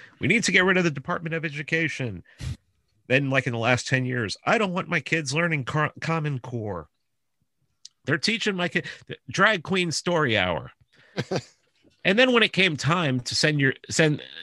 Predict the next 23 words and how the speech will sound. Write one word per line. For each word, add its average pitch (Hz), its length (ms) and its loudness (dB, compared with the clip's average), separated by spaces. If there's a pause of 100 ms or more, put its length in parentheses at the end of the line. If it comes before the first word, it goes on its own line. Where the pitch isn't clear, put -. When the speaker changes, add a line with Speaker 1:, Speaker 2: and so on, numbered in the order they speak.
(380)
Speaker 1:
for 156 160 4
the 139 80 4
kids 147 220 4
to - 80 0
go 151 100 6
back 135 200 4
to 135 100 -2
school, 185 280 4
they 147 100 6
were 139 120 8
begging 104 840 4 (400)
for 147 160 6
the 120 100 8
government 120 420 4
indoctrination 92 840 0 (100)
centers - 440 -4
to 71 100 -6
take 69 220 -6
their 71 100 -8
kids - 320 -10
back - 260 -12
in - 120 -14
there. - 140 -14